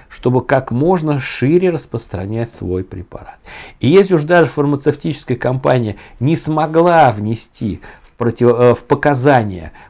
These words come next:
вот противотревожный эффект, то очевидно, что он настолько слабый, что рассчитывать на него не приходится.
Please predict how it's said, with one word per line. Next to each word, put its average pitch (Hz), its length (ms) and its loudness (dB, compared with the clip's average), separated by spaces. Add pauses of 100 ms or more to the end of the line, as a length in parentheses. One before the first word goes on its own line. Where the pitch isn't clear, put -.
вот - 140 -12
противотревожный 98 1200 0
эффект, 214 360 -4 (300)
то 147 160 4
очевидно, 139 560 -2
что - 240 -2
он 123 160 2
настолько 123 540 -2
слабый, 175 500 0
что 123 300 -4
рассчитывать 165 720 -6 (220)
на 107 100 -4
него 110 540 -4 (260)
не 117 400 -4 (220)
приходится. 95 800 -4